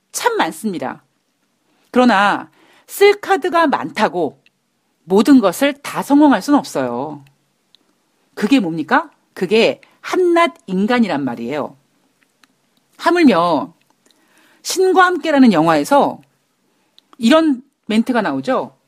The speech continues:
주식 같은 경우에는 신도 모르는 영역이니까 뭐 이렇게 하지 말라더라. 그것처럼 신도 못하는 게 있는데 인간이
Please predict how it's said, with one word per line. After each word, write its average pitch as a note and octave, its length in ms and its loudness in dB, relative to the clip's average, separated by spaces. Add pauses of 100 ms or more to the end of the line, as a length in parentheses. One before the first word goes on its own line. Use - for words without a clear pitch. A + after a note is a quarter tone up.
(600)
주식 F#4+ 340 -2
같은 D#4+ 360 4
경우에는 A#3+ 480 4
신도 C4+ 720 0
모르는 C#4 440 4
영역이니까 D#3+ 960 -2 (1000)
뭐 D#3 380 0 (100)
이렇게 D3+ 420 -4
하지 - 260 0
말라더라. E3+ 720 -2 (1600)
그것처럼 A3 640 0
신도 G#4+ 400 0
못하는 C#4 480 -4
게 B3 100 -6
있는데 D#3 800 -6 (520)
인간이 G3+ 840 0